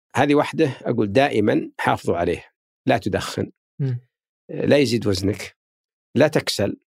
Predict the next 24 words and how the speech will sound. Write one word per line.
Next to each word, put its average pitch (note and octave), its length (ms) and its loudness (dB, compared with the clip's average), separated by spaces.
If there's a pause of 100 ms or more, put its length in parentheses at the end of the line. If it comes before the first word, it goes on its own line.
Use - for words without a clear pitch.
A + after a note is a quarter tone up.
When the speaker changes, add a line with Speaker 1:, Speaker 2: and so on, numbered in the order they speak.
(480)
Speaker 1:
آه، G2 260 0
خذ E3+ 240 0
الغذاء A#2+ 340 2
الصحي، - 600 -4 (500)
آه، C3 120 2
تجنب C3+ 580 2 (540)
ال-، G#2+ 300 2 (600)
السكريات، G#2+ 1000 0
النشويات، A2 920 0
تجنب E3 580 2 (760)
الغازيات. A2+ 1040 2 (960)
الغازيات B2 500 0
يمكن G2+ 200 0
لي G2 100 2
عشرين F#2+ 260 -2
سنة، A#2 260 0
خمسة - 400 -4
وعشرين G2+ 200 -2
سنة D#3+ 180 0
ما C#3 160 2
ذقت C#3 240 -4
ولا F#3+ 400 2 (380)
مرة. - 280 -2 (420)
Speaker 2:
ماشي. F3+ 260 -10